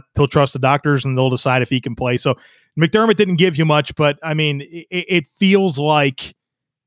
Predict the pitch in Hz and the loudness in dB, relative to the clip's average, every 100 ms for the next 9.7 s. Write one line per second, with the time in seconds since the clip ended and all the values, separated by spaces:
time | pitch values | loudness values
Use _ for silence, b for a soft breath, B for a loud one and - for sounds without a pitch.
0 | _ _ - 175 - 170 160 147 160 151 | _ _ -2 0 2 0 0 0 0 2
1 | 147 - 156 143 143 143 - 139 131 135 | 0 0 -2 0 2 0 -2 -2 0 0
2 | 135 147 147 147 127 139 - 135 131 - | 0 0 2 0 0 -2 -2 -2 -2 0
3 | 139 123 139 - 160 160 - 165 147 139 | -2 0 -2 0 0 0 0 0 2 2
4 | 135 147 160 160 156 143 139 139 139 139 | 2 0 0 2 2 2 2 2 0 0
5 | 131 143 151 151 147 131 120 131 135 - | 2 2 2 2 0 -2 -2 -2 -2 -6
6 | _ _ _ - 127 120 135 151 143 147 | _ _ _ -6 -4 0 2 2 2 2
7 | 143 135 143 156 131 123 131 139 131 120 | 0 0 0 0 2 0 2 2 0 -2
8 | 123 131 127 120 135 127 131 123 117 143 | -2 -2 0 0 0 0 0 0 0 0
9 | 127 110 117 131 131 113 | 0 0 0 0 0 -2